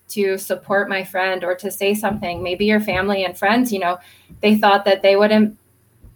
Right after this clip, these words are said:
they would embarrass you. You know, they, they didn't know what to say,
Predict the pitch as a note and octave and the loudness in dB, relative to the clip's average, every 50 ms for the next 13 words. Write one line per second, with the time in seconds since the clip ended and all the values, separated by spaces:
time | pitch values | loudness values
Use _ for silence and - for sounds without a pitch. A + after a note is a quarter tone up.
0 | _ _ - - _ _ _ _ _ _ _ _ _ _ - G#3+ A3 A#3+ A#3+ C4 | _ _ -20 -20 _ _ _ _ _ _ _ _ _ _ 2 2 4 4 4 4
1 | B3+ B3+ - - C#4+ E4+ G4 F#4+ - - F3+ D#3+ C#3 - - - _ G#3 G3 G3+ | 4 4 4 4 4 4 4 2 -2 -4 -6 -6 -4 -6 -8 -10 _ -6 -2 0
2 | G#3 G#3+ G#3+ A#3 B3 G#3+ G#3 - - A3 A3+ A3 B3+ B3+ B3 A#3+ A3+ G#3 G#3+ G#3+ | 2 2 2 2 0 0 -2 -4 -4 -4 0 2 2 2 2 0 -2 0 2 2
3 | A#3 B3+ A3 G#3+ G3+ G#3 - G3+ F3+ - - G3+ G3+ F3+ F3 - A3 - | 2 2 2 2 0 0 -4 -10 -12 -12 -8 -6 -6 -6 -6 -8 -12 -16